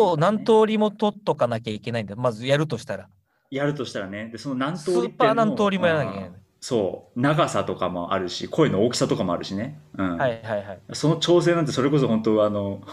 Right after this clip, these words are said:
Speaker 2: <laughs> あの、ディージェーみたいなさ、すごい
Speaker 1: <laughs>
Speaker 2: でかい機材が必要だと思うんだよ。
Speaker 1: はいはいはいはい。
Speaker 2: 本当にもうこう、つまみとかたくさん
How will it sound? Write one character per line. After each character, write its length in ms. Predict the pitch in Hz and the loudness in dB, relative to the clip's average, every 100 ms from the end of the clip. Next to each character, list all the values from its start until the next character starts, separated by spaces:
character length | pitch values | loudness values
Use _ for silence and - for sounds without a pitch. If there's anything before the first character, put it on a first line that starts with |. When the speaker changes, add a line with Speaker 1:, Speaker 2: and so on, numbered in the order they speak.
| - - | -6 -6
Speaker 2:
<laughs> 320 | - - - | -14 -16 -16
あ 160 | - 107 | -6 -2
の、 200 | 98 104 | -2 -2
デ 100 | 139 | 4
ィ 80 | 156 | 4
ー 20 | |
ジ 120 | 151 170 | 6 4
ェ 60 | |
ー 20 | 120 | 4
み 100 | 107 | 2
た 120 | 92 | 0
い 80 | 87 | -4
な 80 | |
さ、 260 | 92 95 98 | -8 -8 -8
す 260 | - 123 120 | -8 -4 2
ご 120 | 165 | 4
い 60 | |
Speaker 1:
<laughs> 540 | 185 208 160 139 135 - | 4 2 0 0 -2 -6
Speaker 2:
で 180 | - 131 | -2 0
か 120 | 180 | 2
い 60 | 156 | 0
機 160 | 143 | 0
材 180 | 123 107 | 0 0
が 80 | 95 | 0
必 140 | - 110 | -2 -2
要 40 | |
だ 80 | 107 | -2
と 80 | 95 | -4
思 100 | 95 | -6
う 20 | |
ん 40 | |
だ 60 | 90 | -8
よ。 80 | 82 | -6
Speaker 1:
は 240 | 117 143 | 0 2
い 40 | 127 | 2
は 160 | 120 | 0
い 40 | 110 | 0
は 160 | 107 | -2
い 20 | |
は 0 | |
い。 40 | 107 | -4
Speaker 2:
本 0 | |
当 0 | |
に 20 | |
も 60 | 104 | -6
う 40 | |
こ 40 | 104 - _ _ _ | -10 -18 _ _ _
う、 20 | |
つ 160 | - 131 | -12 -4
ま 100 | 131 | -4
み 120 | 135 | -4
と 80 | - | -8
か 80 | 104 | -12
た 120 | - | -12
く 80 | - | -10
さ 140 | 113 | -8
ん 120 | 107 | -6